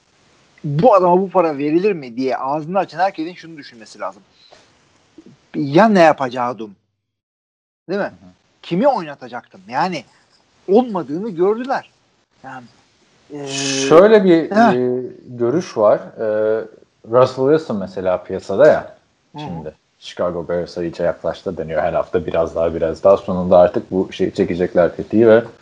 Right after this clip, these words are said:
Speaker 2: e, bir gün <laughs> gelecek Chicago Bears için değerlendireceğiz. Ama insanlar şöyle diyor Cowboys'ta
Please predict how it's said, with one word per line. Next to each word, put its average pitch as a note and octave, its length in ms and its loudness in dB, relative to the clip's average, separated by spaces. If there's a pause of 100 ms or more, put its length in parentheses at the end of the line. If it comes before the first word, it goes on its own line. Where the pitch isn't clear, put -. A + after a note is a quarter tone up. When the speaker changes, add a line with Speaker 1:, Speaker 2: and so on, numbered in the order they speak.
(720)
Speaker 2:
e, E2+ 180 -6
bir G2 80 4
gün G2+ 200 4
<laughs> - 0 -
gelecek G2+ 420 2
Chicago G2 500 2
Bears G2+ 260 0
için A2+ 200 -8
değerlendireceğiz. F#2 760 2
Ama C#3+ 420 0 (340)
insanlar A#2+ 460 2
şöyle B2+ 260 2
diyor F2 160 -2
Cowboys'ta E2 800 -4